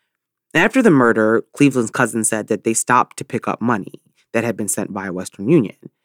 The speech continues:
And so, armed with that detail, detectives were able to go back and find the transactions and who they were sent by. And they actually found three transfers,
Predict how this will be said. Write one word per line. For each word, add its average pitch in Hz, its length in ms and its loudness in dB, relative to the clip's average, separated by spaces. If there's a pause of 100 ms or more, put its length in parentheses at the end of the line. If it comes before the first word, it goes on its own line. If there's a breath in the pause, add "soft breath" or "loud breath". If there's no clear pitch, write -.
(420)
And 127 80 0
so, 147 220 6
armed 190 260 6
with 131 160 2
that 175 220 2
detail, 101 440 -6
detectives 151 640 0
were 147 200 2
able 123 320 0
to - 240 -10
go 131 260 4
back 113 480 -4
and 113 180 -2
find 143 520 2
the 117 80 -2
transactions 101 1000 -4
and 104 360 -6
who 120 280 2
they 104 140 -2
were - 120 -10
sent - 280 0
by. - 320 -18 (1040)
And 135 100 2
they 156 100 6
actually 226 360 4
found 110 520 -2 (120)
three 185 380 2
transfers, - 840 -4